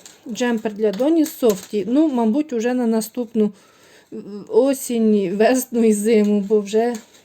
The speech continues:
нас сьогодні обіцяють плюс дванадцять. І як сонечко виходить, то вже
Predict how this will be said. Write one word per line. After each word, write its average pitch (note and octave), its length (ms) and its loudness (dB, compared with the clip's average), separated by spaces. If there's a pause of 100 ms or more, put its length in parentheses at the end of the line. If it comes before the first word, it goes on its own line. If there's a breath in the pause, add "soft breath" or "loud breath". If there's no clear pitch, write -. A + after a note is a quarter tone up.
(160)
нас B3 340 -4
сьогодні A3+ 340 -2
обіцяють A3 840 -2 (120)
плюс A#3 220 0
дванадцять. G#3+ 680 -2 (1300 loud breath)
І A#3+ 120 -4
як A#3+ 200 2
сонечко C4+ 500 -2
виходить, D4+ 640 -2
то C4 160 0
вже C4 460 -2